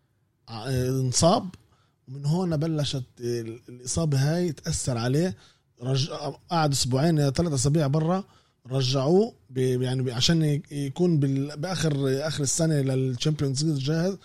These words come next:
برضه ما، ما، ما قدرش. رجعت له كمان مرة الإصابة. زيدان هلأ حكوا طلب من كل ال-، الأطباء اللي حوالين هازارد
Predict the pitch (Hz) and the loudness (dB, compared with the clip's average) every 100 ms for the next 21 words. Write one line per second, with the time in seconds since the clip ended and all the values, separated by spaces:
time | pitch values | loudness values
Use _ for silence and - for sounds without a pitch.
0 | - _ _ 123 170 156 156 147 139 139 | -20 _ _ -2 0 2 2 2 2 0
1 | 135 131 127 120 120 135 131 151 156 143 | -2 -4 -6 -8 -12 -16 -6 -2 0 2
2 | - 131 127 135 156 160 139 151 156 139 | 0 -2 0 2 2 0 0 0 2 2
3 | 135 127 156 156 190 - _ _ _ - | 0 -2 0 0 -2 -6 _ _ _ -4
4 | 135 160 202 151 165 143 139 131 - 143 | 2 6 6 6 6 4 2 0 -2 -2
5 | 139 - - _ _ _ _ _ _ _ | -2 -2 -8 _ _ _ _ _ _ _
6 | - 170 131 107 113 135 139 139 131 127 | 2 4 4 0 -6 -6 -2 0 0 0
7 | - 170 147 131 123 120 113 110 117 135 | 2 4 4 4 2 2 -2 -4 -4 -4
8 | 113 127 113 107 98 - 113 127 123 113 | -2 -4 -4 -4 -6 -4 -2 -2 -2 -2
9 | 117 123 170 | -2 -2 -4